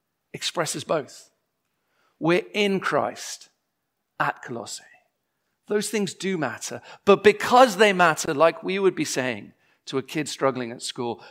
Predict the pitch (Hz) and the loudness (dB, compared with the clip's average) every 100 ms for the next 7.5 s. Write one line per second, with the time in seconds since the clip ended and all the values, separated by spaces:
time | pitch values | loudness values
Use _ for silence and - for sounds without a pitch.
0 | _ 190 - - - 170 202 165 147 127 | _ 0 0 -6 -4 0 0 0 -6 -6
1 | 117 113 - - - _ _ _ _ _ | -12 -14 -20 -18 -18 _ _ _ _ _
2 | 151 147 147 - - 180 - - 139 - | -8 -6 -6 -8 -8 -10 -6 -4 -4 -6
3 | - 156 143 117 101 _ _ _ _ _ | -8 -8 -6 -8 -16 _ _ _ _ _
4 | - 147 - - - 165 165 147 - 131 | -10 -8 -8 -10 -2 -2 -2 -10 -6 -8
5 | - 117 120 - 147 165 151 135 113 98 | -8 -12 -12 -10 -4 -4 -2 -4 -4 -6
6 | - _ - 135 120 127 123 127 - - | -14 _ -14 -10 -2 -2 -2 -8 -10 -10
7 | 120 110 110 113 98 | -10 -10 -12 -14 -16